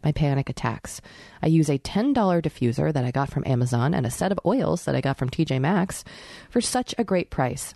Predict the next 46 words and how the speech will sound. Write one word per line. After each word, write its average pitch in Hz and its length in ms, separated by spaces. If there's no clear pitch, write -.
They 170 100
work 160 220
so 233 220
great, 131 340
and 139 100
I 139 60
like 143 180
diffusing 240 440
them 160 160
while 147 100
I'm 139 140
in 180 80
bed 131 320
before 135 240
I 131 60
go 131 100
to 127 80
sleep - 440
or 156 140
when 139 140
I 135 80
just 196 360
need 190 160
a 190 40
mood 147 300
booster 135 540
during 123 320
the 123 80
day. 113 400
I 139 60
don't 131 200
think 131 200
you 139 60
guys 127 200
have 131 140
covered 247 320
this 135 160
topic - 380
yet, 160 220
and 220 100
I 247 80
really 339 240
want 226 160
to 202 60
hear 160 240
your 180 300